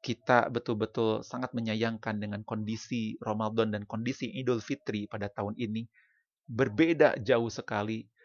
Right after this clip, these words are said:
berbeda seratus delapan puluh derajat dibandingkan dengan Ramadan atau Idul Fitri tahun-tahun sebelumnya.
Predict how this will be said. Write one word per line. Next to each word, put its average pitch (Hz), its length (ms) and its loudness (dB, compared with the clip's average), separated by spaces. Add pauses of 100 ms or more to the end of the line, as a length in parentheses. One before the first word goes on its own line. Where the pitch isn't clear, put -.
berbeda 113 560 4
seratus 120 400 -4
delapan 113 240 0
puluh 104 240 -6
derajat 104 320 -2
dibandingkan 113 800 -4 (160)
dengan 110 240 -2
Ramadan 120 560 0
atau - 160 -6
Idul 107 240 -2
Fitri - 320 -4
tahun-tahun 101 560 -4
sebelumnya. 110 560 -4